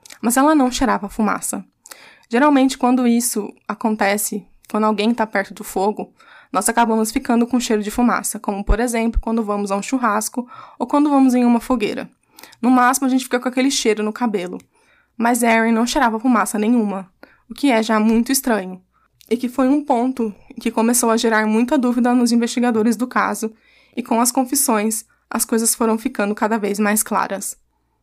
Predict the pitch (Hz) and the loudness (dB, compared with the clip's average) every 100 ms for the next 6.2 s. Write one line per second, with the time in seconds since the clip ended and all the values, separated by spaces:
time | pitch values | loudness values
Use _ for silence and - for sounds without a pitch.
0 | _ - 214 - 262 285 285 240 240 240 | _ -12 -4 2 2 4 4 4 2 0
1 | 226 226 214 214 202 190 196 214 - - | 0 2 2 0 0 -2 -2 -6 -8 -20
2 | _ _ _ _ _ - _ - 208 233 | _ _ _ _ _ -20 _ -2 -2 0
3 | 247 240 254 269 220 208 220 240 214 208 | 2 2 2 2 2 0 -2 0 0 -2
4 | 208 208 226 254 247 214 214 208 226 233 | -4 -2 0 0 2 2 2 -2 -4 -2
5 | 214 220 220 226 190 202 202 - 226 208 | -2 0 0 2 -2 -2 -4 -4 -2 -2
6 | 180 | -4